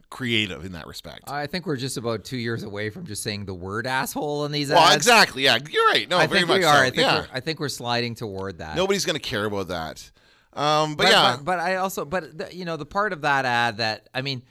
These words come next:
Speaker 2: that's a classic. Bob Dylan, uh, says, "Don't follow leaders, watch the parking meters."
Speaker 1: Yeah.
Speaker 2: And that's like, that's an attempt to be like, "The roads are shitty." Something that everybody sees every day.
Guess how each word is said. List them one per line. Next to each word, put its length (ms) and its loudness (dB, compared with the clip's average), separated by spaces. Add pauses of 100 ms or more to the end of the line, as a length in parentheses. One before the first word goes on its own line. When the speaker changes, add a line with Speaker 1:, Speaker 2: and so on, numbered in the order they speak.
(120)
Speaker 2:
that's 200 0
a 60 -4
classic. 640 0
Bob 240 4
Dylan, 400 0
uh, 180 0
says, 240 -6
"Don't 320 -4
follow 360 -2
leaders, 440 -4
watch 320 -6
the 120 -6
parking 520 -4
meters." 560 -4
Speaker 1:
Yeah. 300 2
Speaker 2:
And 120 -2
that's 200 0
like, 180 2
that's 380 0
an 60 -4
attempt 340 -4
to 80 -10
be 100 -4
like, 300 -4
"The 100 -4
roads 640 -2
are 180 -2
shitty." 500 -4
Something 360 0
that 140 0
everybody 360 -2
sees 320 -2
every 220 -2
day. 240 -4